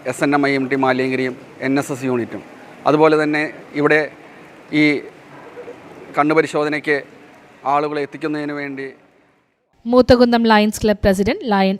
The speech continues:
Speaker 2: അരുൺ എ അധ്യക്ഷത വഹിച്ച ചടങ്ങ് വടക്കേക്കര ഗ്രാമപഞ്ചായത്ത് പ്രസിഡന്റ് ശ്രീമതി രശ്മി അനിൽകുമാർ ഉദ്ഘാടനം ചെയ്തു.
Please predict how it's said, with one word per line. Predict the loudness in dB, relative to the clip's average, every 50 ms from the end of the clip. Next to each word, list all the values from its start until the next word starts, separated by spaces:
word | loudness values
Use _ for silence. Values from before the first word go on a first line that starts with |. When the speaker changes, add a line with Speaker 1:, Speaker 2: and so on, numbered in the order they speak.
| -2
Speaker 2:
അരുൺ | -2 2 2 2 2 0 -2 0
എ | 2 4 4 4 2
അധ്യക്ഷത | 0 0 0 0 0 2 0 0 2 2
വഹിച്ച | 2 4 2 2 0 -2
ചടങ്ങ് | -2 -2 -2 -2 -2 -2 -2 -4 -6 -6 2
വടക്കേക്കര | 4 6 6 6 4 4 2 2 4 2 2
ഗ്രാമപഞ്ചായത്ത് | 2 4 4 4 4 4 2 2 2 2 2 2 2 2 2 0 0
പ്രസിഡന്റ് | 0 0 0 0 0 0 -2 -4 -4 -8 -4
ശ്രീമതി | 0 0 2 2 2 2 2 2
രശ്മി | 2 2 2 2 0 -2 -2
അനിൽകുമാർ | -2 0 0 0 0 0 0 0 0 0 -2 -2 -2
ഉദ്ഘാടനം | -2 -2 0 0 0 0 0 -4 -6
ചെയ്തു. | -6 -8 -10 -10 -12